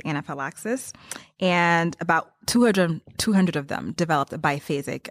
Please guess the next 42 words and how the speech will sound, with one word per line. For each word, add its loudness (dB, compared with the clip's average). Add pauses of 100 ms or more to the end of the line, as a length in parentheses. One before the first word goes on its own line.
um, -6
event. -8
So -12
that's -2
about -2
one -2
in -6
twenty, -8
as -10
I -10
said, -16
five -6
percent. -18 (500)
And 2
with, 2
in 4
that 2
study, -2
the -2
median 0
time -4
to -12
onset -2
of -4 (160)
a 0
biphasic -2
reaction -6
was -4 (300)
twelve 0
hours. -2 (340)
Other 4
studies 2
have 0
shown 4
it 2
to 4
be 2
around 0
closer 0
to -4
eight 4
hours. -2